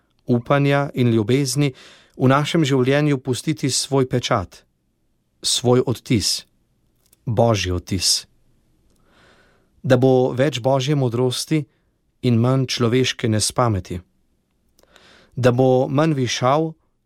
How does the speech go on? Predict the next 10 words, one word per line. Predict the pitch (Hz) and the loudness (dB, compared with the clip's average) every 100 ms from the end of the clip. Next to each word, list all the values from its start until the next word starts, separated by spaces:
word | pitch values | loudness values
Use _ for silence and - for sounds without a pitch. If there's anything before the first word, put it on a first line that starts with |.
| _ 120 | _ -4
in | 104 | -2
več | 107 104 104 | -2 -4 -2
globine. | 117 127 123 87 85 _ _ _ _ _ _ _ _ _ _ _ _ _ _ _ _ | -2 0 0 -2 -8 _ _ _ _ _ _ _ _ _ _ _ _ _ _ _ _
Da | 110 110 | 0 2
bo | 110 | 2
tudi | 113 104 | 0 0
skala, | 95 - 113 110 123 | 0 0 2 2 2
na | 117 | 0
kateri | - 131 110 110 | -4 -4 -2 -2
gradimo, | 107 104 135 127 | -2 0 2 0